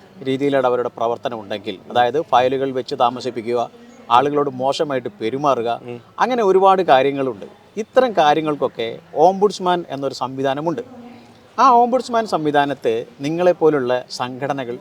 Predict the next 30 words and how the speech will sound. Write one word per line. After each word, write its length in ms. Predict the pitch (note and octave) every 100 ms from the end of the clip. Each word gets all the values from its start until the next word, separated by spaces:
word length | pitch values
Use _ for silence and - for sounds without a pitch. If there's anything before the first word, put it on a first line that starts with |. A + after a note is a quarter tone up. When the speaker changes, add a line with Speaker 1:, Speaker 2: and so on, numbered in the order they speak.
| -
Speaker 1:
പ്രയോജനപ്പെടുത്തേണ്ടതുണ്ട്. 1040 | A2+ A#2+ B2+ C3+ B2+ A2 A#2 A2+ A2+ F#2+ F#2 - - -
Speaker 2:
ഉം. 140 | A#2 _ -
Speaker 1:
താങ്കൾക്ക്, 360 | E3 F3+ F#3+ F#3 E3+ D3+
ആ, 20 | D3 C#3+ D#3
ആ 20 |
വിഷയത്തെക്കുറിച്ച് 720 | D3+ E3 D#3 E3 D3+ D#3+ D3+ -
അറിയാം 360 | B2 C3+ D3 D3+
എന്നാണ് 300 | C#3+ C3+ B2+
ഞാൻ 180 | C3 C#3+
മനസ്സിലാക്കുന്നത്. 540 | D#3 D#3 D3+ C3+ G#2 A#2+
Speaker 2:
ഉം, 80 |
ഉം, 220 | A2 - G#2+
ഉം. 80 | -
Speaker 1:
താങ്കളുടെ, 520 | A3+ A3 G#3 F#3+ F3
ഏ, 140 | E3 D3+
ഒക്കെ 280 | - D3+ C#3+ D3
ഈ 80 | D#3 C#3
പറഞ്ഞ 260 | D3 C#3+ C3+ A#2+
ആയിരത്തോളം 520 | C#3 C#3+ C3+ C#3 C3+ - C3+
ആളുകൾ, 380 | B2 A#2 A#2
എത്ര, 120 | B2+ D#3
ഒമ്പതിനായിരം, 480 | C#3+ D3+ D#3+ B2+
എത്ര 120 | A2+ C#3+
ആള്? 160 | C#3
Speaker 2:
ഒമ്പതിനായിരം. 420 | G#2+ A2 A2 G2+ -
Speaker 1:
ഒമ്പതിനായിരത്തോളം 800 | A3 A3+ A3 F#3+ F3 E3+ D#3 D3
ആളുകളുണ്ട്. 400 | C3 B2 A2+ - F2 - -
അതിൽ 300 | G#3 A3 F3
കേവലം 340 | F3+ F#3+ G3+ F3+
ഒരു 160 | E3